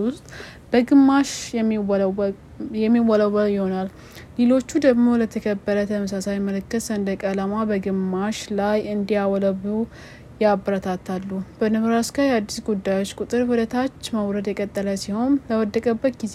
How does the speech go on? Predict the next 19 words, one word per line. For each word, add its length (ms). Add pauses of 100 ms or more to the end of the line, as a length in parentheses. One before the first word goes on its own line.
አንስቶ 420
በክልሉ 540
ውስጥ 260
በኮቪድ 420
አስራ 180
ዘጠኝ 240
ሆስፒታል 440 (500)
የተኙ 280 (100)
ሰዎች 380
ቁጥር 360
በዝቅተኛ 760
ደረጃ 360
ላይ 160
ይገኛሉ። 540 (1040)
ኔብራስካ 520 (100)
ባለፈው 500
ሳምንት 580
አንድ 260
ሺህ 260